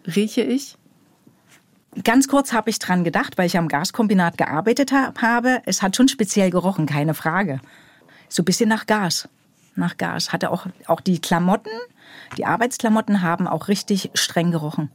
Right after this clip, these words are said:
Speaker 2: Definitiv.
Speaker 1: Der zweite Satz, den du uns bitte vervollständigst. „Wenn ich mich entscheiden müsste zwischen dem Sächsischen und dem Schwäbischen, würde ich?“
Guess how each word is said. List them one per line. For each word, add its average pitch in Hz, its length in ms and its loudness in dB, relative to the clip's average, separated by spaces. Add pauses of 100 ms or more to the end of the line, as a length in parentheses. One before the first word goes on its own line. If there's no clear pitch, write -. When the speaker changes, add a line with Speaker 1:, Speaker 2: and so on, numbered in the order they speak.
(520)
Speaker 2:
Definitiv. 165 680 -2 (340)
Speaker 1:
Der 190 120 0
zweite 196 360 -2
Satz, 165 260 -2
den 170 240 4
du 156 180 2
uns 165 260 0
bitte 165 260 -2
vervollständigst. 208 1080 0 (360)
„Wenn 196 160 4
ich 220 120 0
mich 214 180 2
entscheiden 196 600 4
müsste 226 400 2
zwischen 185 420 0
dem 156 460 2
Sächsischen 247 800 0 (260)
und 196 200 2
dem 196 160 4
Schwäbischen, 160 800 -2 (120)
würde 170 340 2
ich?“ 302 360 -4